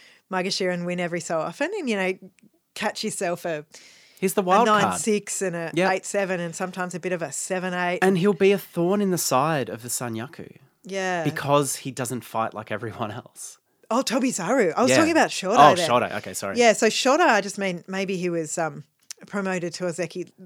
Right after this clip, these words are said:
Speaker 2: Oh,
Speaker 1: know.
Speaker 2: hang on. Let, let's not get ahead of ourselves.
Speaker 1: A little bit early.
Speaker 2: A little bit early. I mean, he's two three.
Speaker 1: And this is from me. Like,
Speaker 2: Yeah,
Speaker 1: I've
Speaker 2: I know,
Speaker 1: been
Speaker 2: I know.
Speaker 1: fiercely, uh, protecting his Ozeki
Speaker 2: That's,
Speaker 1: status.
Speaker 2: that's true. A-, and the thing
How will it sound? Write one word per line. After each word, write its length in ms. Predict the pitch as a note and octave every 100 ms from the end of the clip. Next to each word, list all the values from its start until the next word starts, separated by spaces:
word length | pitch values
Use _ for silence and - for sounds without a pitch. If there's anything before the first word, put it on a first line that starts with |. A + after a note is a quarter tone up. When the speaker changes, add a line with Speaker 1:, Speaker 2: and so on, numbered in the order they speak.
| - _ _ - - -
Speaker 2:
Oh, 0 |
Speaker 1:
know. 300 | A#2 C#3+ -
Speaker 2:
hang 280 | B3+ B3+ D#3
on. 160 | C#3 E3
Let, 160 | B3+ F#3+ C#3 G#2 _ _ A#2+ A2 _ _ -
let's 240 | A3 C4
not 120 | B3+ G#3+
get 100 | G3
ahead 220 | D3 C3+
of 80 | B2+
ourselves. 400 | A#2+ A2+ G#2 A3+
Speaker 1:
A 40 |
little 200 | A3 G3+
bit 40 | F3+
early. 340 | F3 D3+ D#3 -
Speaker 2:
A 40 | A#3
little 260 | C#4 D4
bit 200 | G#3+ C#3
early. 440 | G#2 G2 F#2 F2 F#2+ _ _ _ _ _ _ _ _ -
I 80 | G3
mean, 160 | A3
he's 140 | A#3 -
two 220 | - B3
three. 420 | - C#3 G#2 F#2+
Speaker 1:
And 80 | C4+
this 120 | F4+ A4
is 100 | -
from 180 | F#4+
me. 200 | A3+ C4+
Like, 160 | G#3+ F3
Speaker 2:
Yeah, 100 | D3+
Speaker 1:
I've 40 | D#3
Speaker 2:
I 20 |
know, 60 | D3+
Speaker 1:
been 80 | C#3
Speaker 2:
I 80 | C3+
know. 100 | A#2+
Speaker 1:
fiercely, 640 | A#3+ - G#3+ G3 F3 E3+ - _ _ _ _ _ -
uh, 180 | F#3 D#3+
protecting 640 | - G3 - G#3 - E3
his 200 | D#3+ F3+
Ozeki 380 | F3 G3+ - G3+
Speaker 2:
That's, 220 | F#3 F3+
Speaker 1:
status. 200 | E3 -
Speaker 2:
that's 180 | G3 -
true. 280 | - G3 C3
A-, 60 |
and 320 | E3 D#3 E3+ F3
the 60 |
thing 600 | E3 G3 G3+ G#3+ G3+ -